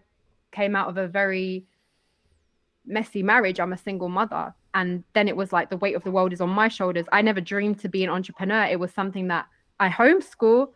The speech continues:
I couldn't go into a job and do a nine-to-five. Who's gonna have my kids? I had a baby at the time. And that's what pushed me into doing entrepreneurship. And then I,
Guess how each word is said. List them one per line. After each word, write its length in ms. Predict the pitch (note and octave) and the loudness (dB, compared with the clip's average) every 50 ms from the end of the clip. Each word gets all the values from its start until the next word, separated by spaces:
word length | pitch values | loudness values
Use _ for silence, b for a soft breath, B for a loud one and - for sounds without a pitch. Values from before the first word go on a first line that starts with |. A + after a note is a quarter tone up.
| b b b | b b b
I 60 | D4 | -10
couldn't 320 | - - - E4 F4 C#4 - | -6 0 2 2 2 2 2
go 140 | B3 A#3 A#3+ | 2 4 4
into 260 | A#3 A#3 A3+ - G#3+ | 4 0 0 -2 -2
a 60 | G#3+ | -2
job 340 | G3+ G3 - A3 G#3 G#3+ G#3 | -2 -2 0 2 2 2 2
and 140 | - G3+ G3 | 0 -2 0
do 140 | F#3+ G#3+ G#3 | 0 0 0
a 60 | G3 | 0
nine-to-five. 800 | G3+ G3+ G3 G#3 G#3+ G#3 - G3 - - G#3 G3+ G3 G3 G#3+ G#3+ - - | 2 2 2 2 0 -2 -6 -10 -2 0 2 2 2 0 -2 -6 -4 -2
Who's 220 | B3 B3+ C4 B3+ | 0 0 0 2
gonna 160 | - B3+ A#3+ A3 | 0 0 0 2
have 160 | A3 A3 A3 | 0 -2 -2
my 140 | A3 G#3 G3+ | -2 -6 -6
kids? 320 | G3+ - B3+ A#3+ A#3 A#3 - | -6 -4 -2 -2 -2 -4 -6
I 60 | - F#3+ | -12 -8
had 160 | F#3 G#3 G3+ | -8 -6 -6
a 40 | F#3+ | -4
baby 380 | F#3 G#3+ A3 B3 B3+ A#3 G#3+ G3 | -2 0 0 0 0 -2 -2 -4
at 80 | - | -4
the 80 | - G3+ | -6 -8
time. 460 | - - G#3+ G#3+ G#3+ G#3+ G#3+ G#3+ G#3+ b b b b b | -4 0 0 2 2 0 -2 -6 -8 b b b b b
And 100 | F#3+ G#3 | 0 2
that's 180 | A#3 A#3+ B3 - | 2 2 2 0
what 180 | A3 - - | -2 -2 -2
pushed 300 | - A3+ G#3+ - - - | -6 -10 -10 -10 -10 -10
me 220 | G3+ G3 F#3 F3 - | -8 -8 -8 -8 -8
into 300 | F#3+ F#3+ G3 - - F#3 | -8 -8 -8 -10 -12 -10
doing 300 | - G3 F#3+ F#3 F3+ D#3+ | -6 -4 -4 -4 -4 -6
entrepreneurship. 560 | E3+ F#3 F#3 _ - G#3 G3 G#3 - F#3+ - | -8 -10 -10 _ -6 -6 -6 -6 -6 -6 -4
And 80 | F#3+ F3+ | -2 -2
then 120 | F3 F3 | 0 0
I, 200 | F3 E3+ D#3 | 0 -2 -2